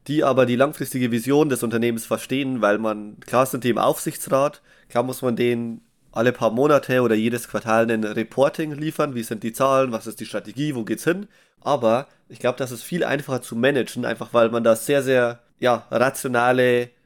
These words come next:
sehr gebildete, ähm, langfristig denkende Leute dabei hat, also die V-C-Investoren in dem Fall,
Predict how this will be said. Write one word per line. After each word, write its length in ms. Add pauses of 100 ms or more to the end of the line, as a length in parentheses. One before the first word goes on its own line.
sehr 220
gebildete, 800 (460)
ähm, 220
langfristig 540
denkende 300
Leute 280
dabei 400
hat, 280
also 180
die 280
V-C-Investoren 880
in 100
dem 160
Fall, 280